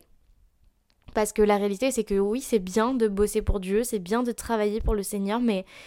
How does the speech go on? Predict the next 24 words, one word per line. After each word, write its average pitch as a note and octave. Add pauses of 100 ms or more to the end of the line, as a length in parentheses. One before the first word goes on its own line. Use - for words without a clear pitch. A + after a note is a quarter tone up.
(240)
mais G#3
Dieu G3
nous C4
demande G#3+
aussi A3
d'avoir, G3+ (300)
euh, G3+
des G#3
relations G3+
saines. A3
Dieu G#3+
nous A3
demande A3
de A3+
pouvoir G#3+
nous G#3
investir A3+ (300)
dans G#3+
la G#3
vie G#3+
de, G3
de F#3+
nos F#3+
amis, G3+